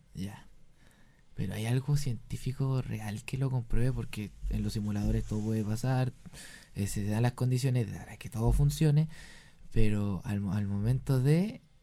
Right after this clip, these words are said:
encontramos una investigación en dos mil dieciséis que ya había comprobado la existencia de este fenómeno. Que eso fue, eso fue sorprendente. Yo,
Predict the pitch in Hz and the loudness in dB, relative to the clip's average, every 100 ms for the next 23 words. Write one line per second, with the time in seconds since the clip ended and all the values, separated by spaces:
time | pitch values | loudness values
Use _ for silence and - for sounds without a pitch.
0 | - - 120 127 120 127 123 123 123 117 | -10 -4 0 0 0 -2 0 -2 -2 -2
1 | 113 113 113 123 123 117 113 107 107 107 | -2 -4 -4 -4 -4 -2 -4 -4 -6 -2
2 | 131 131 117 113 120 117 - - 104 117 | -2 0 0 0 0 -2 -10 -10 -4 -2
3 | 117 110 98 110 110 120 120 117 117 127 | -2 -4 -4 -4 0 0 0 -2 -4 -4
4 | 120 123 - 113 101 101 - - - - | -2 -2 -2 -4 -6 -8 -14 -18 -20 -20
5 | - - - - - 98 107 107 110 - | -20 -20 -20 -10 -4 0 2 4 4 6
6 | 113 113 110 98 - - - - - - | 6 6 4 2 -2 -12 -20 -20 -20 -20
7 | - - 107 110 113 113 104 107 98 104 | -10 -4 0 2 2 2 -2 -4 -4 -6
8 | 104 - 107 101 101 98 101 | -8 -8 -4 -4 -4 -4 -6